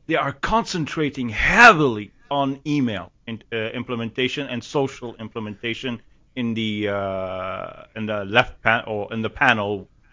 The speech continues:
wherever you position it at when you're creating your, setting up your Vivaldi. Uh, I put it on the left, but some people put it on the right or at the bottom or at the top. But wherever you put it, eh, they're targeting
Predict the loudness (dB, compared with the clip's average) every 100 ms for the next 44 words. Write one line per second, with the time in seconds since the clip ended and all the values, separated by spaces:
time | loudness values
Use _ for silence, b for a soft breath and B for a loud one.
0 | -2 2 4 2 0 -2 -4 -4 -4 -6
1 | -8 -6 -2 -2 -2 _ -12 -12 -8 -4
2 | -4 -4 -8 -10 -12 -14 -20 -20 -16 -2
3 | 0 2 -2 -2 -6 -6 0 6 6 4
4 | -6 -10 -20 _ _ _ -2 -2 2 2
5 | 2 0 0 -2 0 2 0 -2 _ -10
6 | -8 -8 -12 _ -10 -10 -8 -12 -10 -8
7 | -6 -4 -4 -2 2 2 0 -10 -8 -4
8 | -4 -6 -4 -2 -2 -4 -8 -8 -12 _
9 | 4 6 4 0 -4 -2 -2 -8 _ 4
10 | 8 10 10 6 2 0 -2 0 -2 -2
11 | -4 0 0 2 6 6 8 2 2